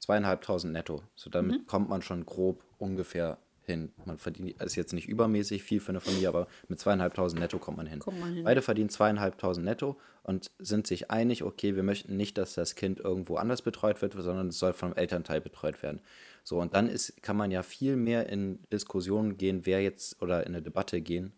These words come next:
Speaker 1: Diskussion hört sich so negativ an, in eine
Speaker 2: Hm.
Speaker 1: Debatte gehen, wer
Speaker 2: In
Speaker 1: jetzt
Speaker 2: einen
Speaker 1: von beiden zu Hause
Speaker 2: Diskurs.
Speaker 1: <laughs> in
Speaker 2: Alle
Speaker 1: einen Diskurs.
Speaker 2: Uni-Studenten. <laughs>
Speaker 1: Ja, wer von, von beiden jetzt, äh, zu Hause bleibt,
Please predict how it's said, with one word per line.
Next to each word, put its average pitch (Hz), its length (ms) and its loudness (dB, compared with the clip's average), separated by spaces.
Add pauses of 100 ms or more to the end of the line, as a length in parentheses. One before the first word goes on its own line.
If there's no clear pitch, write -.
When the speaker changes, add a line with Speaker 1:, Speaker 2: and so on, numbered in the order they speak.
Speaker 1:
Diskussion 82 340 -10
hört 80 120 -8
sich 76 140 -14
so - 80 -12
negativ 80 440 -8
an, 78 200 -6
in 202 60 0
eine 185 240 0
Speaker 2:
Hm. 190 60 -2
Speaker 1:
Debatte 107 360 -2
gehen, 92 240 0
wer 92 140 10
Speaker 2:
In 101 60 10
Speaker 1:
jetzt 101 80 6 (140)
Speaker 2:
einen 92 100 4
Speaker 1:
von - 20 6
beiden 87 260 6
zu 90 120 0
Hause 90 300 6
Speaker 2:
Diskurs. - 340 -2 (280)
Speaker 1:
<laughs> - 220 -10
in - 180 0
Speaker 2:
Alle 214 140 10
Speaker 1:
einen - 60 8
Diskurs. 165 220 4
Speaker 2:
Uni-Studenten. 180 760 2 (100)
<laughs> - 40 -16 (500)
Speaker 1:
Ja, 87 180 4 (380)
wer 101 280 6
von, 98 360 2
von 92 280 -4
beiden 92 320 4
jetzt, - 400 -4
äh, 85 300 0 (200)
zu - 160 -6
Hause 95 240 4
bleibt, 85 300 -2